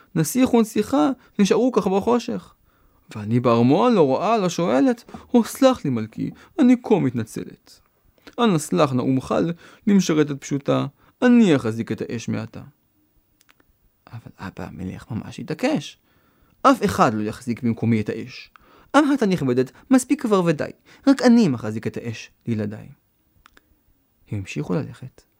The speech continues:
ללא היסוסים. חוכא אמהתא הרב הנשיא, ודוני ולינה ללא שום מורא. הרי אבא נושא אבוקה מאירה. לבסוף, הם חזרו לארמון נחמים. השומרים שבשער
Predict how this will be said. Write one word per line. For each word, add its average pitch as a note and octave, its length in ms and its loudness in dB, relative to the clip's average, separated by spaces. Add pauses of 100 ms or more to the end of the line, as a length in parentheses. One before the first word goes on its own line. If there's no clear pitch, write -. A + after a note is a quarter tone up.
(140)
ללא G#2+ 140 -2
היסוסים. E3+ 500 -4 (420)
חוכא D3+ 400 -4
אמהתא A#2 420 -4 (180)
הרב B2+ 320 2
הנשיא, A#2 440 -4 (380)
ודוני D#3 420 4
ולינה G3 360 0 (280)
ללא G#3 240 6
שום A3 200 0
מורא. F#3+ 280 2 (640)
הרי A2+ 180 -2 (100)
אבא F3 200 2
נושא G3 340 0 (340)
אבוקה B2+ 440 -8
מאירה. E3 380 -6 (1000)
לבסוף, C#3 800 -6 (400)
הם D#3 140 0
חזרו B2+ 360 -2
לארמון A#2+ 400 -2
נחמים. F#3+ 480 -4 (640)
השומרים A2 400 0
שבשער E3+ 640 0